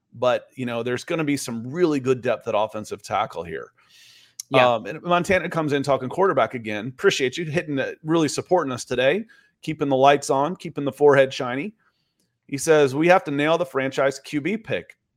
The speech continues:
Speaker 1: What if he's not there? That's the thing. What, what if you can't do it? This year's Q Bs are sketchy with the money situation. Patience must be exercised. Pizza, pizza. Thank you, Little Caesars.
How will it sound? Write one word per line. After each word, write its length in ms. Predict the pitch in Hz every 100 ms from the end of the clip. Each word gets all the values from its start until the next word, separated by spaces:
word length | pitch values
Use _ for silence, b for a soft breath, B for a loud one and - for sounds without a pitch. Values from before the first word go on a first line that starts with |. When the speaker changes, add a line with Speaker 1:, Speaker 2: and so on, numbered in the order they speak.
| _ _ _ _ _
Speaker 1:
What 180 | 117 143
if 80 | -
he's 120 | 180
not 200 | 185 175
there? 400 | 151 165 104 - _
That's 180 | 139 165
the 120 | 143
thing. 400 | - 165 139 95 _ 101
What, 280 | 131 170 170
what 140 | 160 180
if 180 | - _ _ _ _ _ _ _
you 120 | 151 143
can't 220 | 180 156
do 60 |
it? 60 | 147
This 220 | 143 156
year's 200 | 175 165
Q 120 | -
Bs 200 | 160 156
are 60 | 135
sketchy 380 | - 156 151 147
with 140 | 127
the 60 | 131
money 240 | 135 147
situation. 520 | 147 127 120 117 135
Patience 480 | 127 - 135 - 135
must 240 | 123 117 -
be 140 | 113
exercised. 480 | 127 - 104 90 -
Pizza, 260 | - 165
pizza. 460 | 123 - - 110 - -
Thank 180 | 127
you, 80 | 117
Little 140 | 110 101
Caesars. 460 | 107 95 90 -